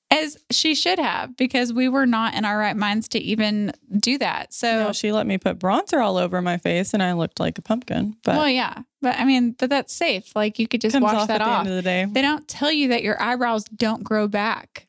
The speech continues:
Speaker 2: No.
Speaker 1: See, I need to have Jessica back on the show so we
Speaker 2: They
Speaker 1: can
Speaker 2: didn't
Speaker 1: talk
Speaker 2: know
Speaker 1: more about
Speaker 2: that.
Speaker 1: brows.
Speaker 2: They didn't know they didn't come back after that.
Speaker 1: Oh, this is so cringy.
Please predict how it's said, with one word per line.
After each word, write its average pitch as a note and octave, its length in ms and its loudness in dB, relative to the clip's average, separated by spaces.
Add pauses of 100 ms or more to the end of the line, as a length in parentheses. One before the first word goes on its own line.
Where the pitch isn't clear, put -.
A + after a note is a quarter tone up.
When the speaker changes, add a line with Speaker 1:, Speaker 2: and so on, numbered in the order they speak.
Speaker 2:
No. F#3+ 400 -2 (300)
Speaker 1:
See, C4 240 2
I C4 100 0
need C#4+ 160 4
to D4+ 80 2
have A#3 160 -2
Jessica G3+ 300 -2
back G3+ 240 -2
on G3 100 0
the G3+ 80 0
show G3 240 2
so G3+ 180 0
we G3 100 2
Speaker 2:
They A#3 100 2
Speaker 1:
can - 80 4
Speaker 2:
didn't G#3 120 2
Speaker 1:
talk G#3+ 100 0
Speaker 2:
know G3+ 100 2
Speaker 1:
more G3+ 100 2
about F3+ 240 -2
Speaker 2:
that. - 20 -2
Speaker 1:
brows. F#3 440 -4 (200)
Speaker 2:
They B3+ 140 6
didn't C#4+ 200 2
know C#4 120 4
they C#4+ 100 4
didn't C4+ 220 2
come C4 160 4
back A#3+ 240 -2
after G3+ 280 -4
that. - 260 0
Speaker 1:
Oh, G3+ 880 2 (140)
this A#3+ 220 4
is C4+ 140 2
so G3 280 2
cringy. F#3+ 760 2